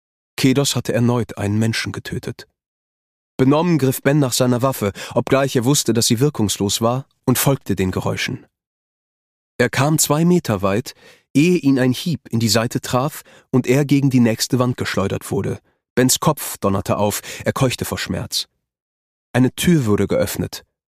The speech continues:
Schritte entfernten sich von ihm. Verwirrt zog er sich an der Wand hinauf, kroch ein Stück nach vorne,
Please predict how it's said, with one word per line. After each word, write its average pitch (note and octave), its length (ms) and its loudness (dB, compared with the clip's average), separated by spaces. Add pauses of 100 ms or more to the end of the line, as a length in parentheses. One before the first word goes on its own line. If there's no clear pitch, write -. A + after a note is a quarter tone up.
(220)
Schritte - 300 2
entfernten A2 440 0
sich F#2+ 160 -4
von G2+ 140 -6
ihm. G#2 240 -6 (600)
Verwirrt B2+ 440 0
zog - 260 0
er A#2+ 120 0
sich - 240 -4
an A#2+ 100 0
der A2+ 160 0
Wand B2+ 180 0
hinauf, G2+ 480 -2 (520)
kroch D#3 200 0
ein B2 120 2
Stück - 260 -2
nach A#2 140 -2
vorne, C#3 420 0